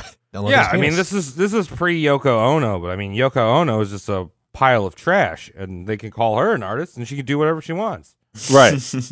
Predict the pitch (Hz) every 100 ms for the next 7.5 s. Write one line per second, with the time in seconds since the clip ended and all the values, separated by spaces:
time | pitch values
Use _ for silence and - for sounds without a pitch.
0 | 123 - - 135 117 123 117 120 123 120
1 | 135 143 165 131 123 104 90 80 - -
2 | 165 - 175 110 110 90 - 107 87 90
3 | 87 _ _ _ _ _ 131 131 127 120
4 | 113 _ _ _ _ - _ _ - 123
5 | 131 - 180 135 92 82 76 _ _ -
6 | _ _ _ 85 101 135 - - - 110
7 | 87 160 - - _